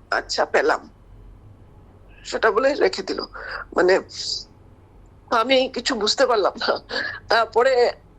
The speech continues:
আমি বুঝলাম যে আমি যা কিছু নিবেদন, নিবেদন করি, সেটা বাবা সত্যি পায়। যে বেনারসে থাকুক,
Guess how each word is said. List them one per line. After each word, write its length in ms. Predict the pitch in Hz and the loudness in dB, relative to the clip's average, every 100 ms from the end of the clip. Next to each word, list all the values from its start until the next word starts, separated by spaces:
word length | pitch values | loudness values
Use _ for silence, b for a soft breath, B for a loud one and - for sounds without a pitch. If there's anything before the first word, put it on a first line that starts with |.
| - - | -20 -8
আমি 240 | 220 233 | -4 -4
বুঝলাম 460 | 247 214 220 254 262 | -4 -6 -2 -2 0
যে 120 | 254 | 0
আমি 340 | 214 165 254 247 | 0 0 -2 -2
যা 120 | 269 | -2
কিছু 280 | 269 - 269 | -2 -8 -2
নিবেদন, 600 | 240 254 254 247 214 208 | 2 2 4 2 0 -2
নিবেদন 400 | 226 226 247 254 | 2 4 2 2
করি, 440 | 226 233 220 190 - B B B - | 2 2 2 -6 -12 B B B -2
সেটা 280 | 285 277 | 0 2
বাবা 340 | 240 208 190 285 | 0 0 2 0
সত্যি 400 | - 226 - 269 - - - | 0 -4 -4 -12 -12 -20 -4
পায়। 280 | 135 113 71 | -2 -2 -4
যে 360 | 92 135 208 | -2 4 4
বেনারসে 560 | 202 208 202 247 262 302 | 4 2 4 4 2 0
থাকুক, 480 | 294 285 - 285 | 0 2 4 2